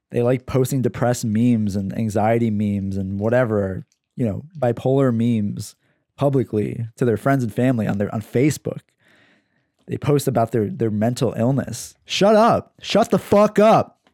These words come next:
I really fucking mean it. Stop. That's not, that's not helping.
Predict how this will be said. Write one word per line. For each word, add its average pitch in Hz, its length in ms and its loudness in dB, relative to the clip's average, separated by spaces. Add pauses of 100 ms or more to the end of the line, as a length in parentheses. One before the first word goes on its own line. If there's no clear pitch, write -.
(180)
I 143 80 2
really 175 420 4
fucking 170 360 0
mean 175 180 2
it. 120 180 0
Stop. 160 520 0 (680)
That's 139 160 -4
not, 170 360 2 (1000)
that's 135 200 0
not 180 220 2
helping. 135 640 0